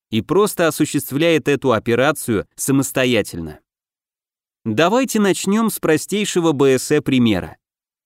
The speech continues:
Представьте, что обожаете кино и однажды вечером решаете пойти посмотреть фильм. Билет стоит десять долларов, фильм длится два часа. Не имеет значения, сколько денег у вас на банковском счету, хоть двадцать миллионов долларов,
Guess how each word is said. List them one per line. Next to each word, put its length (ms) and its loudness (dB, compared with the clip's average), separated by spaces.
Представьте, 600 -2
что 240 0
обожаете 560 0
кино 460 0
и 80 0
однажды 480 2
вечером 440 2
решаете 540 2
пойти 360 -2
посмотреть 580 0
фильм. 420 -2
Билет 420 2
стоит 380 2
десять 360 -2
долларов, 580 0
фильм 360 0
длится 380 0
два 200 0
часа. 500 -6
Не 240 2
имеет 240 2
значения, 600 0
сколько 360 0
денег 400 0
у 60 0
вас 200 0
на 160 0
банковском 540 -2
счету, 440 -2
хоть 240 0
двадцать 400 0
миллионов 400 2
долларов, 540 0